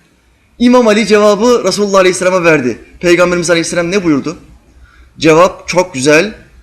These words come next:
cevap doğru, fakat nübüvvet ağacının meyvelerinden." Ne demek istiyor? Nübüvvet ağacı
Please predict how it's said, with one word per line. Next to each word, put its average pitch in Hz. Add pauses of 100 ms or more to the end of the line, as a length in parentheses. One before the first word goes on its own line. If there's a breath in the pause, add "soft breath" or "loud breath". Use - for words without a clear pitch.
cevap 143
doğru, 165 (280 soft breath)
fakat 240 (300 soft breath)
nübüvvet 196
ağacının 160 (520)
meyvelerinden." 135 (1400)
Ne 170
demek 208
istiyor? 190 (560)
Nübüvvet 185
ağacı 180